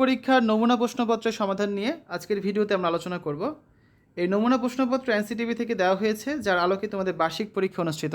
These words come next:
হবে। এবছর তোমাদের বিদ্যালয়ের শিক্ষকরাই তোমাদের পরীক্ষার প্রশ্ন তৈরি করবেন, বোর্ড থেকে কোনো ধরনের প্রশ্ন দেওয়া হচ্ছে না। তাই আমরা এই নমুনা প্রশ্নপত্র সমাধান এই কারণে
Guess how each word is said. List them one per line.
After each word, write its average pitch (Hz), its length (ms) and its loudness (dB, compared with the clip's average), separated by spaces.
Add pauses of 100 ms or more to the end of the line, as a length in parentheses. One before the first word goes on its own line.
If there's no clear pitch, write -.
হবে। 127 180 -10 (720)
এবছর 247 320 6
তোমাদের 247 260 6
বিদ্যালয়ের 226 380 6
শিক্ষকরাই 226 420 0
তোমাদের 208 280 2
পরীক্ষার 190 300 2
প্রশ্ন 180 160 -2 (100)
তৈরি 165 200 6
করবেন, 165 240 4 (260)
বোর্ড 190 220 4
থেকে 214 200 0
কোনো 196 160 4
ধরনের 180 240 2
প্রশ্ন 180 260 -2
দেওয়া 170 180 4
হচ্ছে 175 260 -6
না। 311 60 0 (600)
তাই 202 180 8
আমরা 233 140 4
এই 233 100 6
নমুনা 226 300 4
প্রশ্নপত্র 220 420 -2 (120)
সমাধান 208 320 0
এই 196 100 -4
কারণে 202 180 4